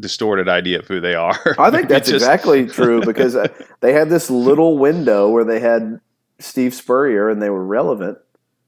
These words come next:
Speaker 2: Um, and even within the Spurrier era, there were times at the beginning and the end where it wasn't that great. It was just kinda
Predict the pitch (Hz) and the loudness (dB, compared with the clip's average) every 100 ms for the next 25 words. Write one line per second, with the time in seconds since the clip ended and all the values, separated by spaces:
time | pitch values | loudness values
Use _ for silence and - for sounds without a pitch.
0 | _ _ - 107 104 104 104 107 107 _ | _ _ -8 -4 -2 -2 -4 -6 -12 _
1 | _ _ _ _ _ _ - 120 139 139 | _ _ _ _ _ _ -6 -2 0 0
2 | 123 117 127 123 - - 123 156 98 71 | 0 -2 -2 -4 -6 -4 -2 0 -2 -2
3 | 87 87 92 98 95 92 - 120 _ _ | -6 -6 -6 -6 -6 -8 -12 -20 _ _
4 | _ - 120 117 107 101 95 104 110 110 | _ -4 -2 -2 -4 -8 -8 -4 -2 -2
5 | 104 101 95 113 135 104 98 92 92 104 | -2 -4 -4 -2 -2 -2 -2 -2 0 0
6 | 101 98 95 85 71 95 113 60 80 71 | -2 -4 -6 -6 -6 -4 -4 -6 -10 -12
7 | - 92 - - 92 87 | -12 -14 -12 -12 -10 -10